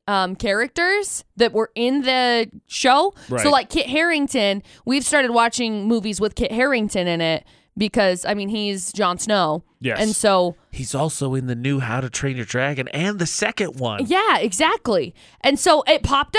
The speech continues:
Speaker 1: up and it told me, like, he was in all of these different shows. And so we went, we kinda went through to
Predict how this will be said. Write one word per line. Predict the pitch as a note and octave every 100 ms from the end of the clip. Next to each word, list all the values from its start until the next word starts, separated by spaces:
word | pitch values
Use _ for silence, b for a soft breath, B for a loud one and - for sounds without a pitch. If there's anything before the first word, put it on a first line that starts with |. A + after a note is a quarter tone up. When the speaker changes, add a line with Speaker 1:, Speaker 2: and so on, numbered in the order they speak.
| A4
Speaker 1:
up | -
and | A#3+
it | A#3+ A3+
told | C#4 C#4+
me, | C4 C#4+
like, | C4 A#3+
he | C4
was | C4 A#3+
in | A#3+
all | A#3+
of | A3+
these | A#3+
different | A3+ B3 A#3+
shows. | B3+ G#3+
And | F#3+
so | G#3
we | G#3
went, | G3+ - -
we | G#3
kinda | G3 A3 G#3
went | G3+
through | - G3+
to | G3